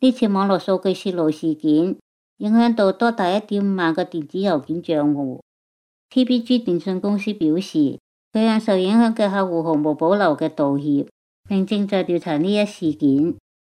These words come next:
根據公告，該漏洞唔會影響任何家庭I I net同Westnet產品，例如寬帶或手機服務。呢個係澳洲大企業嘅一系列數據泄露事件中嘅最新事件。綜合消息，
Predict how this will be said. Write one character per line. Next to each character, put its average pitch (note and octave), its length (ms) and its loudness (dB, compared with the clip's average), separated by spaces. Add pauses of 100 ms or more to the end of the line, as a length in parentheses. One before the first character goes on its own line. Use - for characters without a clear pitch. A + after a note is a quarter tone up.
(420)
根 A#3+ 140 0
據 A3 160 2
公 A3 240 2
告， D#3 400 0 (320)
該 B3 140 2
漏 G#3 160 2
洞 F3 300 2
唔 D3 40 0
會 F#3 140 2
影 G3 180 0
響 A3 180 2
任 F3 140 0
何 D3+ 140 0
家 G#3 180 -2
庭 F3+ 240 -2
I G3+ 140 -2
I G#3 180 -2
net G#3 240 -2 (160)
同 D#3+ 200 0
Westnet G3+ 560 -2
產 D3 460 -6
品， D#3 360 -2 (360)
例 F#3+ 220 2
如 E3+ 60 0
寬 A#3+ 220 2
帶 G3 180 2
或 E3+ 120 0
手 F3 200 -2
機 G3+ 200 -2
服 F#3+ 140 -6
務。 C#3+ 420 -2 (720)
呢 C4 100 4
個 A#3 120 2
係 G3+ 200 4
澳 A3 100 2
洲 A#3+ 160 2
大 G3+ 180 -2
企 F#3 160 -6
業 G3 220 -4
嘅 G3 100 -4
一 G#3 300 0
系 E3+ 80 2
列 E3+ 120 -2
數 F3 220 -4
據 F3+ 140 -2
泄 F3 200 -4
露 D#3+ 120 2
事 D#3 200 -4
件 E3+ 220 -6
中 G3+ 180 -4
嘅 G3 120 -2
最 E3+ 200 -6
新 F#3+ 220 -4
事 D3+ 240 -4
件。 C3+ 400 -4 (1200)
綜 A#3 140 2
合 G#3 160 2
消 F#3 280 -2
息， E3+ 420 -2